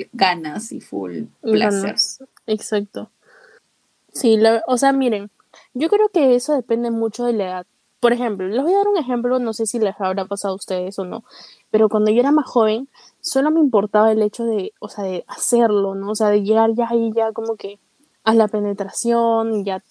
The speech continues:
Speaker 2: pf, terminábamos, ¿no? O sea, pero cuando fui creciendo,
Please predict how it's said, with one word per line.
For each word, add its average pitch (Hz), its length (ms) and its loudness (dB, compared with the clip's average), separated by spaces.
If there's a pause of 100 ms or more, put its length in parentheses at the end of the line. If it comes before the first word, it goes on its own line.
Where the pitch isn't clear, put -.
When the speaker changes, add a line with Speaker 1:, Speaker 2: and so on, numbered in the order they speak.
(160)
Speaker 2:
pf, - 180 -16 (120)
terminábamos, 190 640 -6 (180)
¿no? 202 120 -2
O 208 60 4
sea, - 200 0 (920)
pero 226 300 4
cuando 214 340 0
fui 277 200 -4
creciendo, 254 720 -2